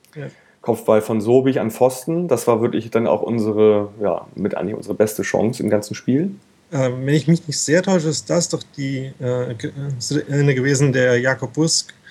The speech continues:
Speaker 1: ähm, extrem gut gehalten hat, genauso wie Himmelmann auf der anderen Seite.
Speaker 2: Ja, ja, den hat, den hat Busk,
Speaker 1: Ja.
Speaker 2: äh, genau, den hat, äh, Busk,
Speaker 1: Genau.
Speaker 2: äh,
Speaker 1: Ich glaub, der war gar nicht am Pfosten.
Speaker 2: Ja.
Speaker 1: Ähm, ich glaub, das wird auch die Szene sein,
Speaker 2: Ja.
Speaker 1: die aus dem Spiel langfristig am meisten in Erinnerung bleiben wird.
Speaker 2: <laughs>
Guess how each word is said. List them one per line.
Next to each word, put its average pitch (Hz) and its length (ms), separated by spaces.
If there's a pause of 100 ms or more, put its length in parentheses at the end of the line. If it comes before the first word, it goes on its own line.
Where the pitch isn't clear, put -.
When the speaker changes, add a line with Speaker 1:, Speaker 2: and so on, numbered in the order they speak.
(300)
Speaker 1:
ähm, 131 180
extrem 147 560
gut 139 240
gehalten 123 420
hat, - 400
genauso 127 380
wie 117 60
Himmelmann 131 400
auf 117 100
der 120 120
anderen 135 180
Seite. 123 320
Speaker 2:
Ja, 170 140
ja, 143 180
den 117 160
hat, 123 160
den 123 120
hat 120 160
Busk, 147 280
Speaker 1:
Ja. 107 100
Speaker 2:
äh, 131 60
genau, 123 340
den 113 180
hat, 120 160
äh, 104 80
Busk, 131 220
Speaker 1:
Genau. 123 160
Speaker 2:
äh, 117 280 (340)
Speaker 1:
Ich - 60
glaub, 180 180
der 170 100
war 143 160
gar 151 100
nicht 120 140
am 120 140
Pfosten. 139 420 (420)
Speaker 2:
Ja. 127 180
Speaker 1:
Ähm, 131 40 (240)
ich - 60
glaub, 156 160
das 165 120
wird 147 120
auch 131 80
die 143 120
Szene 151 260
sein, 131 180
Speaker 2:
Ja. 101 160
Speaker 1:
die 113 60
aus - 180
dem 131 180
Spiel 131 300
langfristig 139 540
am 113 100
meisten 123 320
in 120 120
Erinnerung 135 220
bleiben 123 300
wird. - 160
Speaker 2:
<laughs> 123 300